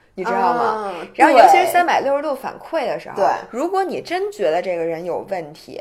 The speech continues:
Speaker 2: 嗯。
Speaker 1: 你怎么跟老板说？
Speaker 2: 我一般会说。
Speaker 1: 你就直说是吗？
Speaker 2: 我会，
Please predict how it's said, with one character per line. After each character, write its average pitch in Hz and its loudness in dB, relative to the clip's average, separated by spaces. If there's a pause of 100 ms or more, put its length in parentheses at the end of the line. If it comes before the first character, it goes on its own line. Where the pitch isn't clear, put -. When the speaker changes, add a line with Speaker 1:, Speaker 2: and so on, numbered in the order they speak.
Speaker 2:
嗯。 170 -14
Speaker 1:
你 262 -8
怎 - -8
么 - -16
跟 254 -6
老 208 -2
板 147 -10
说？ 53 -14 (1160)
Speaker 2:
我 196 -6
一 147 -10
般 185 -8
会 180 -14
说。 - -18 (200)
Speaker 1:
你 190 -12
就 180 0
直 170 -14
说 214 -6
是 208 -14
吗？ - -16 (600)
Speaker 2:
我 214 -2
会， 277 -2